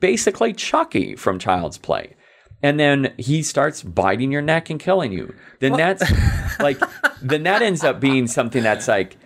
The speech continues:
Speaker 1: okay, that's actually a little more terrifying, but the girl is more menacing in terms of what she's capable of doing.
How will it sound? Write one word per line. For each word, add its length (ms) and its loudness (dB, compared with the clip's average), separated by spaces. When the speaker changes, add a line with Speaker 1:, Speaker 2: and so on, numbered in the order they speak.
Speaker 1:
okay, 540 0
that's 380 0
actually 640 0
a 60 2
little 220 4
more 220 2
terrifying, 840 0
but 500 0
the 120 2
girl 720 2
is 160 -2
more 200 2
menacing 540 -2
in 100 -4
terms 260 -6
of 100 -8
what 160 4
she's 220 -4
capable 460 2
of 100 -2
doing. 300 0